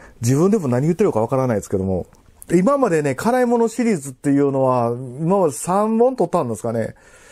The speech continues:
その中で、やっぱりナンバーワンは、ココイチの十辛。あれはやばかったですね。まあ、その次ぐらい、その次ぐらいかなと思いますけど、でも、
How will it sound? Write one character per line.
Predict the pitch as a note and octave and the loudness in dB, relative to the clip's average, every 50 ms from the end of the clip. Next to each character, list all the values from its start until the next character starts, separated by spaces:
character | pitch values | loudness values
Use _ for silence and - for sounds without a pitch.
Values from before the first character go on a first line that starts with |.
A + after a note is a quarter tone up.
| - - - - _ | -20 -20 -20 -20 _
そ | - - A#3 | -2 0 0
の | C4+ C#4+ | 2 2
中 | B3+ A#3 A3 A3+ A3+ | 0 0 0 0 0
で、 | G#3+ G#3 G3 E3 | 2 2 2 2
や | E3 F#3+ | 0 0
っ | F#3+ | 0
ぱ | - A#3+ | 0 0
り | F3 | 0
ナ | F3+ G3+ A#3 | 2 0 0
ン | A#3+ A#3 | 0 2
バ | A#3 A#3 | 2 2
ー | A3+ | 2
ワ | A3+ A3+ A3+ G#3+ | 4 4 2 2
ン | F3+ D#3 | 2 2
は、 | D3+ C#3+ C#3 | 2 0 0
コ | C3 - E3 - | -2 -6 -8 -2
コ | - A#3+ A3 | 2 2 2
イ | G3 | 2
チ | - - E3 D3+ | 0 -4 -2 0
の | C#3+ C3+ B2+ A#2+ | 2 2 2 2
十 | A2 D3+ | 0 -4
辛。 | - - E3 E3 D#3 D3 - - _ _ _ _ _ _ _ _ _ - | -4 -2 -2 -2 -2 -2 -4 -8 _ _ _ _ _ _ _ _ _ -14
あ | - - - B3 | -4 -2 0 0
れ | C4 C4+ | 2 2
は | B3 A#3+ A#3 A#3 A3+ G#3+ | 2 2 2 2 2 2
や | G#3 G3+ G3+ | 2 0 0
ば | G3+ G#3 | 0 0
か | F3+ E3+ | -2 -2
っ | D3+ | -2
た | - C#3+ | -2 -2
で | A#2+ | -2
す | - - | -2 -4
ね。 | B2 A#2 G#2+ G2+ G2 - _ - - - - - - | -4 -4 -4 -4 -6 -10 _ -20 -20 -20 -14 -2 -2
ま | G#3 | -2
あ、 | G#3+ | -2
そ | - - D#4+ E4+ | 0 0 2 2
の | F4 F4 E4+ | 2 2 0
次 | - - E4+ E4+ E4 D#4+ D4+ | -2 -4 0 2 2 2 4
ぐ | D#4+ E4+ | 4 2
ら | E4+ D#4 | 2 2
い、 | A3+ F3+ D3+ - _ - - - - - _ _ | 0 -2 -4 -8 _ -20 -20 -20 -20 -20 _ _
そ | - - C#4 D#4 | -8 -2 -2 0
の | E4 E4+ | 0 0
次 | E4+ - E4 E4+ D#4+ D4+ | -2 -2 -2 0 0 2
ぐ | D#4 E4 | 2 2
ら | E4+ E4 C4 | 2 2 0
い | - - _ _ _ | -2 -6 _ _ _
か | - - A#3 B3 A#3+ A#3+ A#3+ A#3+ | -6 -4 -2 0 2 2 2 2
な | A#3 B3 B3 B3+ B3 | 2 2 0 0 0
と | - A3+ | 0 0
思 | F#3+ G3 G3+ G3+ | 0 0 0 0
い | G3 | 0
ま | G3+ F#3+ | 0 -2
す | - | -2
け | - E3 | 0 2
ど、 | D3 D3+ C#3 B2 A2+ - _ _ _ _ _ _ _ _ _ _ _ _ _ - D3 | 2 4 4 2 0 -4 _ _ _ _ _ _ _ _ _ _ _ _ _ -2 0
で | G3 B3 | 0 2
も、 | A#3+ G#3 D#3 B2 - | 4 2 2 0 -2